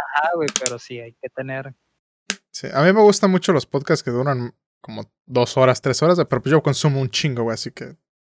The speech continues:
Speaker 2: soy,
Speaker 1: Ajá.
Speaker 2: soy del porcentaje muy pequeño, güey, de la gente, güey. Pero
Speaker 1: Yo
Speaker 2: sí.
Speaker 1: sí, si es leyendas legendarias, güey, sí me gustan que duren dos horas, tienen
Speaker 2: Ah, sí.
Speaker 1: contenido muy bueno.
Speaker 2: Ah, bueno.
Speaker 1: <laughs> Es el único podcast que veo, así que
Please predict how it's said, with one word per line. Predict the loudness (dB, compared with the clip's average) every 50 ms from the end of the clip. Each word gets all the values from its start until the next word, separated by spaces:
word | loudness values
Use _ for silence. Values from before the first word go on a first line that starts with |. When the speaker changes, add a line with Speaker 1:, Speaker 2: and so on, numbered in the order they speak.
| _ _ _ _ _ _ _ -16
Speaker 2:
soy, | -10 -4 0 2 2 2
Speaker 1:
Ajá. | 2 0 -6 -12
Speaker 2:
soy | -6 0 2 4 4
del | 4 4 2
porcentaje | 2 0 -2 -2 -2 -2 0 0 0 0 0 -4
muy | -4 -4 -2 0 0 0 0 -2 -4
pequeño, | -6 _ -8 -8 -6 -4 -4 -4 -2 -2 -4
güey, | -4 -4
de | -6 -6
la | -8
gente, | -8 -10 -14 -14 -18
güey. | -18 -20 _ _ _ _ _ _ _ _ _ _ _ _ _ _ _ _ _ _ _ _ _ _ _ _ _ -18 -18 _ _ _
Pero | -2 0 2 2 2 2 2 2
Speaker 1:
Yo | 2 2
Speaker 2:
sí. | 2 0
Speaker 1:
sí, | 0 0 0 0 -2 -4 _ _ -18 -18 -18 -18 _ _
si | -4 -4
es | -2 -2 -2
leyendas | -4 -2 -2 -4 -4 -6 -6 -4 -2
legendarias, | -2 -2 -2 -4 -6 -4 -4 -2 -2 -2 -4 -4 -6
güey, | -8 -10 -12 -14
sí | -14 -14 -12
me | -12 -10
gustan | -10 -10 -12 -12 _ -14 -14 -14 -14 -18 -20 -20 _ _
que | -20
duren | -20 -20 -20 -20 -20
dos | -20 -20 -10 _
horas, | -6 -6 -6 -6 _ _ _ _ -20 -20 _ _ _ _ 0
tienen | 0 0 0 0 -4
Speaker 2:
Ah, |
sí. | -4 -4
Speaker 1:
contenido | -6 -6 -6 -10 -10 -8 -6 -8 -8 -8
muy | -10 -10 -10 -10
bueno. | -10 -12 -14 _ _ _ _ -12
Speaker 2:
Ah, | -12 -10
bueno. | -8 -8 -8 -8 -10 -12 -16 -16 _ -4
Speaker 1:
<laughs> | -2 0 2 2 4 4 4 2 2 2
Es |
el | 0 0
único | 0 0 0 -2 -2 -2 -4 -2 0
podcast | 0 0 2 2 2 2 0 0
que | 0 2 2
veo, | 4 4 4 4 4
así | 2 0 -2 -6 -14
que | -18 -18 -18